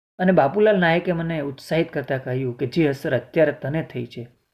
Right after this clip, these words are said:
તે જ અસર પ્રેક્ષકો પર થશે, એની હવે તારે ખાતરી રાખવી અને આવી અસર ઊભી કરવી એ જ નટનું કર્તવ્ય છે.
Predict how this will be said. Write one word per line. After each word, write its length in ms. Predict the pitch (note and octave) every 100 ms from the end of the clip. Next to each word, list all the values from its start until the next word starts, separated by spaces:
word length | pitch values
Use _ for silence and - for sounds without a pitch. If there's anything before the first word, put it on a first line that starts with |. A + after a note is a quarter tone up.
| _ _ _ _ -
તે 140 | F3 F3+
જ 80 |
અસર 440 | - - - D#3 C3
પ્રેક્ષકો 480 | C3 B2+ - C3 B2
પર 140 | B2
થશે, 480 | - C3 - - _ _ _ _ _ _ _ _ _ _ _ _ D3+
એની 260 | E3 F3
હવે 180 | D3+ D3+
તારે 260 | D3 C3 C3
ખાતરી 400 | - B2+ B2+ A#2+
રાખવી 440 | A2 - - _ _ _ _ -
અને 140 | D3+
આવી 320 | D3+ C#3+ F3+ G#3
અસર 260 | F#3 F3+
ઊભી 220 | D#3+ D#3
કરવી 440 | E3 - D#3 D#3+ C#3+
એ 120 | D3
જ 40 | -
નટનું 560 | C3+ B2 E3 F3+ F3+ D3
કર્તવ્ય 460 | B2 - A#2 -
છે. 480 | - - - _ _